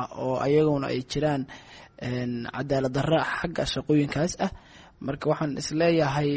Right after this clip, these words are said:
oo arrimahaasi saldhig u ah waxa weeye cadaalad darro marka dhanka shaqooyinkan ka hadlo. Een,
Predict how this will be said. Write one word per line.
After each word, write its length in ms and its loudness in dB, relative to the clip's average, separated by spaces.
oo 380 -2
arrimahaasi 720 -2
saldhig 400 -6
u 160 -4
ah 240 2
waxa 200 -6
weeye 200 -2
cadaalad 320 -4
darro 300 0
marka 220 -6
dhanka 200 -2
shaqooyinkan 420 -2
ka 100 -4
hadlo. 260 0
Een, 320 -2